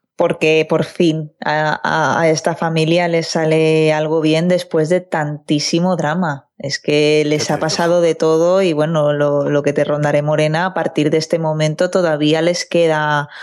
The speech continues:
Speaker 1: algo muy duro que superar a, a los dos, como es la, la muerte de Rickon y además, eh, de manera tan cruel.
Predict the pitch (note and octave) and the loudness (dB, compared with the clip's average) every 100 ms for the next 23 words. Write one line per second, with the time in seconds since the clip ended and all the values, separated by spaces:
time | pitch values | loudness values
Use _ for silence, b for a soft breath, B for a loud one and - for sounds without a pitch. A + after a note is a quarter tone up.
0 | B B E3 E3+ E3+ E3+ E3 E3+ E3 D#3+ | B B -2 0 0 0 2 2 2 2
1 | E3 E3 E3 E3 D#3+ - E3 D#3+ D#3 D#3 | 0 2 4 2 0 -2 0 2 2 0
2 | D#3 D3 C#3+ C#3+ D3+ D3 D3 D3 D#3+ A3 | 0 0 -2 -2 0 0 0 0 0 0
3 | - F#3+ D#3 D3+ D3+ D#3 D3 C#3+ D3 C#3+ | -2 -2 0 0 0 -2 0 0 0 -4
4 | B B B B D#3+ D#3 D#3 D#3 E3 E3+ | B B B B -2 -2 0 0 0 2
5 | E3 D#3+ D#3+ D#3+ G3 G#3 F#3+ D#3 D3+ D3+ | 2 2 0 0 0 2 2 0 0 0
6 | D#3+ F3 - F3 D#3 D#3 D3+ D3+ D3+ D3+ | 0 -2 -2 2 2 2 2 0 -2 -2
7 | D#3+ D#3+ D3+ - E3 F#3 G#3+ | -2 -4 -4 -2 0 2 -2